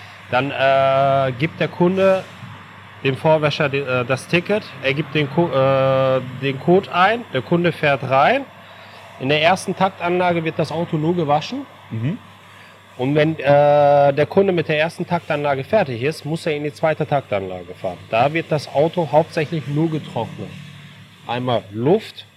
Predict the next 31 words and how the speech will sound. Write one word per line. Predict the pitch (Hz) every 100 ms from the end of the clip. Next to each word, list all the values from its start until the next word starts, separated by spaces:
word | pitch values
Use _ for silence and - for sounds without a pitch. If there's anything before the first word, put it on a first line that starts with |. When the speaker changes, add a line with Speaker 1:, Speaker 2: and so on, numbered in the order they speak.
| _ _ _ _ -
Speaker 1:
getrocknet | 156 185 185 185 175
und | 151
einmal, | 143 156 165 170 160 - 143 147 147 147
äh, |
im | 143
Nachhinein | 143 151 156 156 151 143
noch | 139
mal, | 143 143 131
noch | 127 135
mal | 139 131
mit | 131 135
den | 120
Bürsten | 113 110 - 101
getrocknet. | 92 - 90 95 87 - _ _ _ _ - - - -
Speaker 2:
Du | 95
sagtest | 120 120 101
schon, | 101
das | 92
ist | 104 107
eine | 117
einmalige | 110 131 131 120 117 113
Anlage | 110 120 92 92 98
so | 95 104
in |
der | 95 95
Region. | 90 92 92 90 95
Speaker 1:
In | 110
dieser | 113 113 107
Region, | 107 98 101 95
ja. | 95 92
Speaker 2:
Ja. | 98